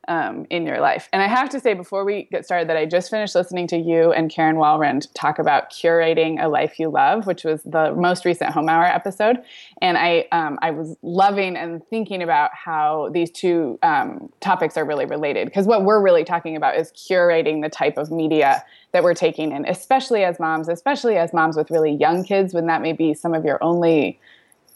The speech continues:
like, conversations and connection with the outside world. But, um, for those who aren't listening to the Home Hour, definitely go listen to that one, and we'll link to it in the show notes, because, um, it's a lot of the same themes of what are we choosing, where to spend our time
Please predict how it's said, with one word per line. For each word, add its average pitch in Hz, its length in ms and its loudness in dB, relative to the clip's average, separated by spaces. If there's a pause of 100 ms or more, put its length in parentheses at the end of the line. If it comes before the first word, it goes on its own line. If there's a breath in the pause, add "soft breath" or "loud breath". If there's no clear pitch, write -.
(200)
like, 151 300 2
conversations 170 760 0
and 160 140 0
connection 156 420 -4
with 202 140 -4
the 220 100 -2
outside 202 380 0
world. 208 380 0
But, 165 260 2
um, 156 260 -2
for 196 160 0
those 202 300 2
who 233 80 0
aren't 151 160 0
listening 175 280 -4
to 170 40 -8
the 160 100 -6
Home 165 200 -4
Hour, 143 260 0
definitely 190 540 -2
go 160 180 -4
listen 165 440 -6
to 160 260 -8
that 143 200 -2
one, 156 200 -2
and 151 80 -4
we'll 160 100 -2
link 151 200 -4
to 165 100 0
it 151 80 0
in 147 80 -2
the 143 80 -4
show 165 180 0
notes, 156 240 -2
because, 156 480 0 (420 loud breath)
um, - 360 0
it's 185 80 -4
a 208 40 0
lot 214 280 4
of 196 80 2
the 180 80 -2
same 160 320 -8
themes 107 340 -10
of 160 140 -6
what 175 200 2
are 180 120 4
we 170 360 -4
choosing, 214 600 0
where 170 120 4
to 170 80 2
spend 170 320 -2
our 156 120 -2
time 165 580 -4